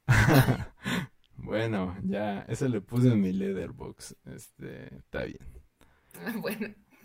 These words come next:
Speaker 2: y ya no lo cambio, así como
Speaker 1: Ajá.
Speaker 2: los profesores. Y ya no lo cambio.
Speaker 1: Ya sé.
Speaker 2: <laughs>
Speaker 1: Nueve no sube a diez. <laughs>
Speaker 2: ¿Cómo que cinco no sube a diez, profe?
Speaker 1: Ya sé.
Speaker 2: <laughs>
Speaker 1: Este, bueno,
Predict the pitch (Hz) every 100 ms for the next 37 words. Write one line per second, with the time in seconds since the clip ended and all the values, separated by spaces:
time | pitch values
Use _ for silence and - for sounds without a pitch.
0 | _ _ - - - - 175 185 208 190
1 | - 165 156 139 - _ _ 170 196 -
2 | - 214 202 202 170 165 - 160 160 -
3 | - - _ _ _ 196 185 185 190 180
4 | - - _ _ - - 64 - - -
5 | _ - 220 208 214 - _ _ _ _
6 | - 104 104 107 107 104 98 104 101 101
7 | 98 92 87 87 82 - _ _ _ _
8 | _ - 127 104 113 - - - - 240
9 | 226 220 202 214 208 208 208 208 185 185
10 | 180 185 - 180 - - _ - - -
11 | - - 240 - - - - - - -
12 | _ - 95 92 - - 95 92 95 107
13 | 101